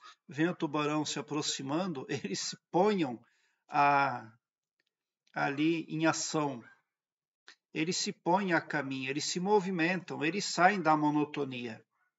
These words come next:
Então é isso que você tá vendo ali na vida desperta. Tem algo que pode não ser tão bom,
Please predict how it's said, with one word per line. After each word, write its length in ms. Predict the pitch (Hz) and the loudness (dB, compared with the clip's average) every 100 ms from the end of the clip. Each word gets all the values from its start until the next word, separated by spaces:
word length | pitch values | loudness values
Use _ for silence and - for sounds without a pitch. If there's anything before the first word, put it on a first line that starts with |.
| _ _ - _ _ _ _ _ _ _ _ - | _ _ -20 _ _ _ _ _ _ _ _ -8
Então 520 | 151 147 - 170 190 | -6 -6 -2 0 2
é 80 | 175 | 4
isso 340 | 170 202 - | 4 2 -2
que 140 | 196 185 | -4 -2
você 340 | 196 - 202 | -2 0 -2
tá 160 | - 208 | -2 -4
vendo 340 | 170 190 202 | 0 -2 0
ali 160 | 202 190 | -2 -2
na 160 | 196 | -4
vida 300 | 180 185 196 | -4 -2 -2
desperta. 640 | 180 - - - 160 147 139 | 0 -2 -2 -2 -2 -2 -6
Tem 400 | - 180 208 170 | -4 -2 2 4
algo 520 | 170 175 156 123 - _ _ _ _ _ _ _ - - - - | 4 4 0 -6 -12 _ _ _ _ _ _ _ -20 -20 -20 -14
que 80 | - | -10
pode 420 | - 165 196 175 | -2 2 4 4
não 240 | 175 185 202 | 0 0 -2
ser 400 | - - 185 180 - | -2 0 2 0 -4
tão 300 | - 190 226 | -2 0 0
bom, 420 | 185 160 175 170 | 0 2 2 -2